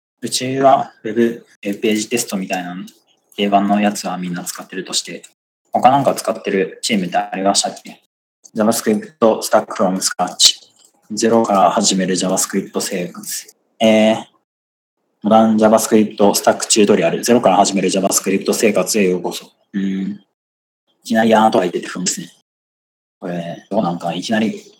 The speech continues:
クラス構文を使うとか、ゼロから始まってないじゃん、みたいな感じ。昔、ジェイエス書いたけどとか、Rails、アーチャーでジェイエス片手間に書いてるけど、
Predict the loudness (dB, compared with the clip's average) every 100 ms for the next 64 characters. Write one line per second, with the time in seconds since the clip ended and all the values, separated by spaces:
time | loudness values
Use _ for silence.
0 | _ -6 -4 -2 2 4 4 2 -2 -2
1 | -2 -2 2 2 2 0 -2 -2 0 2
2 | 2 0 -6 -10 -10 -10 -8 -10 -14 _
3 | _ _ _ _ _ -8 0 2 4 4
4 | 2 0 2 4 2 -2 -8 _ 2 2
5 | 4 2 4 4 4 0 -2 -4 -18 _
6 | _ 2 4 6 6 4 2 4 4 4
7 | 2 0 -4 -14 _ _ 2 2 4 2
8 | 2 2 4 4 4 4 6 6 2